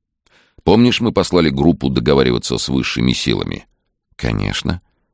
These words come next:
Там еще был этот симпатичный парень. Максим, кажется». Баронесса прошла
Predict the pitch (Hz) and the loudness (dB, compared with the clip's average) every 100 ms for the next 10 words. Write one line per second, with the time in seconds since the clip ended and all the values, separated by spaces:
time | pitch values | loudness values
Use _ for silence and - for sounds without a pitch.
0 | _ - 73 71 - 67 67 62 60 55 | _ -2 0 0 -2 -2 0 0 0 -4
1 | - _ _ - 73 69 - 65 - 65 | -8 _ _ -4 -2 -2 -4 -6 -4 -4
2 | 71 57 50 - _ _ _ - 90 - | -2 -2 -4 -10 _ _ _ -4 -4 -2
3 | 220 62 - 50 - - - - - _ | -2 -2 -2 -4 -6 -10 -10 -12 -18 _
4 | _ _ - 73 65 62 - - 60 - | _ _ -4 0 0 0 -2 -4 -4 -2
5 | 58 | -4